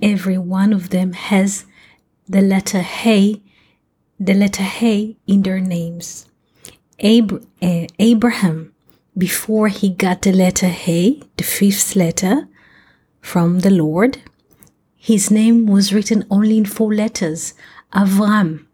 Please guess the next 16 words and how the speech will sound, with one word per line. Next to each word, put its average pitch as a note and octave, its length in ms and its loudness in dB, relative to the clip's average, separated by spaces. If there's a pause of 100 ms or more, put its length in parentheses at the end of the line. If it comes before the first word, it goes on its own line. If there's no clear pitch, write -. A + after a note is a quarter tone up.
(240)
High G#3 420 0
Father. G3 800 -2 (3000)
And F#3+ 200 2
after F#3+ 340 0
he F3+ 140 0
got F3+ 320 -2
the F#3+ 60 2
letter F3+ 340 -2
He, F3 480 -2
he - 280 -2
became G3 460 0
to G3+ 160 -4
be G3+ 260 -4 (380)
Abraham. E3+ 840 0 (1800)
And G3 180 2
Sarah, F3 720 0